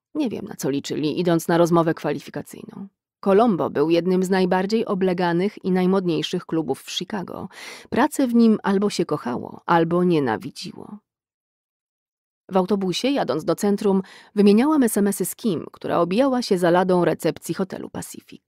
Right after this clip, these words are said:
To miejsce pławiło się w luksusie. Miała ogromne szczęście, kiedy została tam przyjęta.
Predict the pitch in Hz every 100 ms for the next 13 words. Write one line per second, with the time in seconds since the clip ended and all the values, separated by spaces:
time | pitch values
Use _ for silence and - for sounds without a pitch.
0 | - _ _ - 202 311 - 311 220 208
1 | 262 226 202 180 160 - - - - 190
2 | - - - - - 240 247 240 233 233
3 | - 240 185 - 160 131 143 160 - 160
4 | 156 160 151 - - - - -